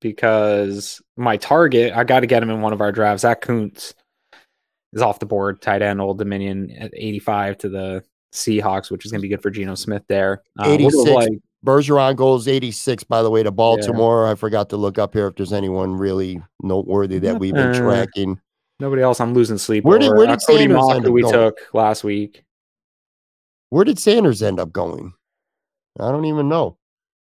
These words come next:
Speaker 1: Is he on?
Speaker 2: He's not on the
Speaker 1: What is
Speaker 2: board.
Speaker 1: there? Uh, might have gone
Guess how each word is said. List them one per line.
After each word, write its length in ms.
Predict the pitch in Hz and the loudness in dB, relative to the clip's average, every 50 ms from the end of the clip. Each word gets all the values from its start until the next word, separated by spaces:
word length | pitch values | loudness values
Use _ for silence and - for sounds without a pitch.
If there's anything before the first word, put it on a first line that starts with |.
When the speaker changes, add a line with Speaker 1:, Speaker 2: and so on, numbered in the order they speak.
| _ _ _ | _ _ _
Speaker 1:
Is 120 | 117 107 | -12 -10
he 100 | 107 101 | -10 -8
on? 460 | 101 101 98 101 104 101 101 101 101 _ _ _ _ _ _ _ _ _ _ _ _ _ _ _ _ _ _ _ _ _ _ _ _ _ _ | -8 -8 -8 -10 -10 -10 -12 -14 -16 _ _ _ _ _ _ _ _ _ _ _ _ _ _ _ _ _ _ _ _ _ _ _ _ _ _
Speaker 2:
He's 120 | 90 87 | -10 -4
not 160 | 101 120 147 | -2 0 2
on 120 | 156 156 156 | 2 2 2
the 60 | 131 | 0
Speaker 1:
What 100 | 101 117 160 | 0 2 4
is 40 | 190 | 6
Speaker 2:
board. 440 | 208 202 147 120 - 139 - 127 - _ _ - - - _ - | 6 6 6 4 2 -2 -4 -10 -14 _ _ -20 -20 -20 _ -2
Speaker 1:
there? 100 | 120 127 | 0 2
Uh, 260 | 127 127 127 131 127 | 4 4 4 2 2
might 160 | 127 135 135 | 2 0 0
have 40 | 135 | 0
gone 600 | 131 135 135 131 135 135 131 131 131 131 127 123 | 0 0 -2 -2 -2 -4 -4 -4 -6 -8 -8 -12